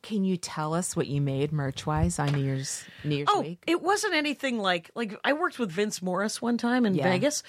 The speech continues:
Speaker 2: He sold fifteen hundred dollars worth of T-shirts.
Speaker 1: Oh my God.
Speaker 2: Yeah,
Speaker 1: Are
Speaker 2: which
Speaker 1: they T-shirts funny?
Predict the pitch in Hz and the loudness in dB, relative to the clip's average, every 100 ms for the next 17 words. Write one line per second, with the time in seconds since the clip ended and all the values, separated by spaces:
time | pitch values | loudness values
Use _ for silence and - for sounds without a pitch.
0 | - - 349 - 381 294 - - 320 - | -16 -4 -2 0 0 -2 -8 -4 -4 -4
1 | - 277 269 220 240 214 180 175 175 160 | -4 0 0 2 2 2 0 -2 -2 -4
2 | - 160 156 - 170 - - - - - | -2 -2 -2 -4 -4 -4 -10 -12 -16 -16
3 | _ _ _ _ _ _ _ _ - 247 | _ _ _ _ _ _ _ _ -6 -2
4 | 233 170 - 180 220 180 254 170 - 214 | 0 -2 -4 -8 -4 2 2 0 2 4
5 | 196 196 185 208 - 220 - - 147 185 | 6 4 4 2 2 -2 -4 -4 -2 -2
6 | 285 | -4